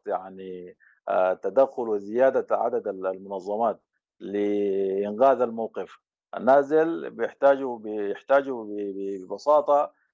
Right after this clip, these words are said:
لغذاء، بيحتاجوا إلى مياه صالحة للشرب، بيحتاجوا إلى مواد إيواء،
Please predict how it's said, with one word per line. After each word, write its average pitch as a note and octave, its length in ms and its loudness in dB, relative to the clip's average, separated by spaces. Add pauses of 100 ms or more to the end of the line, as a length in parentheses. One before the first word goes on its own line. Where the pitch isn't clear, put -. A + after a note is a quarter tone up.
(100)
لغذاء، G#2+ 680 2
بيحتاجوا B2+ 540 -2
إلى G#2+ 200 -2
مياه A#2 260 0
صالحة A#2 380 0
للشرب، G2+ 400 -4 (440)
بيحتاجوا B2+ 520 2
إلى A2 200 0
مواد A2 360 0
إيواء، A2 440 2